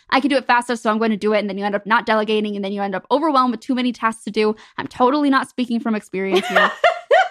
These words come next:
Speaker 2: She's like, "And then you puke into the trash can right next to you, and
Speaker 1: <laughs>
Speaker 2: it's just, what's happening?"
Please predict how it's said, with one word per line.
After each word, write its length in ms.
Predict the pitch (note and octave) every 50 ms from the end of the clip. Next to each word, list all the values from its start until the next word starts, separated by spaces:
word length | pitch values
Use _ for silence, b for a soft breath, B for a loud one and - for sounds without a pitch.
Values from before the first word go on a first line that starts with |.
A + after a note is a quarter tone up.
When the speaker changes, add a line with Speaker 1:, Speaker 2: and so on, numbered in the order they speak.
| - _ - E5+ F5+ - - - A#4 G4+ - - - b b b b b
Speaker 2:
She's 120 | b F#4 E4+
like, 100 | E4 D4
"And 100 | C#4 C#4+
then 100 | D#4 E4
you 80 | D#4+
puke 220 | - - E4+ E4+ G4
into 120 | F#4 F4 E4
the 60 | F4
trash 260 | - F4 B3+ B3+ -
can 160 | - B3+ A#3+
right 180 | A#3+ C4+ D#4 C#4+
next 300 | C4+ A#3+ G#3+ - - -
to 80 | C4+
you, 80 | C4 B3
and 640 | A3+ A3+ F#4+ G4 C4 B3 B3 A#3+ A#3+ B3 B3 B3+ B3+
Speaker 1:
<laughs> 40 | C4+
Speaker 2:
it's 240 | D#4 C#4+ C#4+ -
just, 280 | - F#4+ E4 D#4 - -
what's 260 | D4+ F4 G4 - - F#4
happening?" 600 | F4+ A4+ D5+ D5 - - D4 A3+ F#3+ F#3+ F#3+